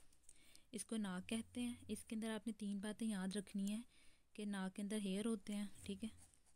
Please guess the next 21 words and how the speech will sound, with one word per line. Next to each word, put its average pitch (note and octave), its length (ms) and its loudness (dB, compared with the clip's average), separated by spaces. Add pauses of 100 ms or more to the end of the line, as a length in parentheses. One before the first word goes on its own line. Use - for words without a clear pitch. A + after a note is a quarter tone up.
(1200)
Hairs G#3+ 340 0
होते G#3 240 0
हैं G#3 80 4
नाक F#3+ 220 4
के G3+ 100 2
अंदर। G3+ 240 4
दूसरी G3 360 6
बात G3 300 4 (240)
lobedar G3 440 2
झिल्ली, G3+ 560 4
jeli G3 280 4
होती G#3 300 4
है, G3+ 80 2
Lobedar G3 340 2
jeli, F#3+ 280 2
इसको G3 220 0
आप G3 140 0
कह F#3+ 120 2
सकते G3 280 -2
हो G3+ 60 4
mucus G3+ 600 2